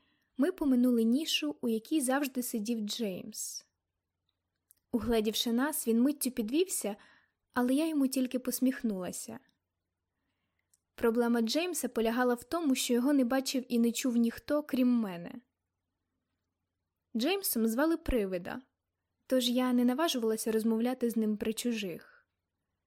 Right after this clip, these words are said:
Тільки для Леслі я зробила виняток. Вона ані на секунду не засумнівалася в тому, що Джеймс існує. Леслі вірила мені беззастережно, і саме тому, між іншим,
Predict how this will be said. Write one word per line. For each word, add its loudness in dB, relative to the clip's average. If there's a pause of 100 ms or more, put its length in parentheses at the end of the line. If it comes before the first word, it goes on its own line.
(220)
Тільки 0
для 0
Леслі 0
я 2
зробила 0
виняток. -6 (720)
Вона 4
ані 6
на 4
секунду 0
не 4
засумнівалася 0
в -8
тому, -2
що -2
Джеймс 0
існує. 0 (1120)
Леслі 0
вірила 2
мені 4
беззастережно, -2 (540)
і 2
саме 4
тому, 0
між 2
іншим, -4